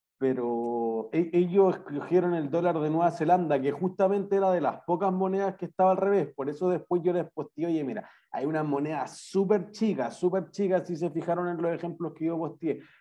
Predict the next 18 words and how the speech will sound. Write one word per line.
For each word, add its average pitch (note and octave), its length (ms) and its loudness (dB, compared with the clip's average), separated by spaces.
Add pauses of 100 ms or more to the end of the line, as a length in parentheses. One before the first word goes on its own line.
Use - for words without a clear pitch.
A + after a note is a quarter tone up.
(100)
pero C3 220 2
así B2+ 280 -2
como C#3 440 -2
de B2 240 -6
las A#2+ 260 -2
Islas D3+ 520 0
Cook F#3+ 400 -2
y E3 120 -6
cosas F3 320 -2
súper F#3+ 320 -2
raras, F#3 460 6
Botswana, F3 720 -2 (220)
ya, C3+ 220 -6 (240)
también D3 400 2
se G3+ 120 -2
escriben F#3+ 520 -4
como D3+ 560 -6
lógicas, C#3 760 0